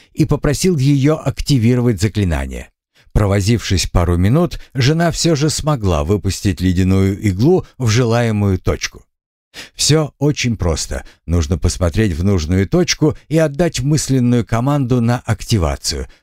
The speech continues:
прокомментировала свой успех Наташа. «Значит, воспользоваться такими артефактами может кто угодно?» Высунувшись из-за камня, спросила Соня.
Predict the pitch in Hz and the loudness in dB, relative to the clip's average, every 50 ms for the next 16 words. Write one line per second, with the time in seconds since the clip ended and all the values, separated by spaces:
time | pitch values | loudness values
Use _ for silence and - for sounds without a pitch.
0 | _ - 123 104 - 110 101 101 95 87 - - 123 117 113 98 98 98 90 - | _ -2 -2 0 0 0 2 2 0 0 0 0 0 0 0 0 0 0 -2 -2
1 | - - 98 98 - 101 - - - 104 95 - - - 95 87 - 80 73 71 | -2 -2 -2 -2 -2 -4 -8 -4 -2 -2 -4 -2 -2 -2 -2 -2 0 -2 -4 -4
2 | - - - - _ _ _ _ _ _ _ _ _ _ _ _ - - - - | -6 -8 -10 -14 _ _ _ _ _ _ _ _ _ _ _ _ -20 -20 -8 -4
3 | 104 107 113 143 151 135 - 135 131 - - - - 95 117 117 - - - 147 | -2 0 2 2 0 0 0 -2 -2 -2 -6 -10 -4 -2 -2 -2 -2 0 0 0
4 | 151 127 95 113 110 117 110 - - 113 - 120 110 - - 120 107 110 113 - | 0 2 0 0 0 0 -2 -2 -4 -4 -2 -2 -2 0 0 0 0 0 0 -2
5 | 110 95 - - 101 - - 92 87 - - 113 107 107 104 92 87 87 80 90 | -4 -4 -2 -2 -2 -2 -2 -2 -2 -2 -2 -2 0 2 2 2 0 0 0 -2
6 | 90 - - - - 95 90 104 123 127 175 180 147 69 69 69 - - _ _ | -4 -4 -8 -6 -2 0 0 0 2 2 0 0 -2 -4 -8 -16 -20 -20 _ _
7 | _ _ _ _ _ _ _ - - - - - 101 131 123 - 113 104 104 98 | _ _ _ _ _ _ _ -20 -20 -10 -4 0 0 0 2 0 0 0 0 0
8 | - - - 104 90 - - - 117 104 90 76 76 95 92 - - 139 135 127 | -2 0 0 0 -2 -2 -4 -2 0 0 0 0 0 -2 -2 0 -2 0 0 0
9 | 120 101 - - 110 104 95 - 113 110 117 123 - - 135 90 78 71 65 - | 0 0 0 0 0 0 0 0 0 0 0 0 0 0 -2 -2 -2 -4 -10 -16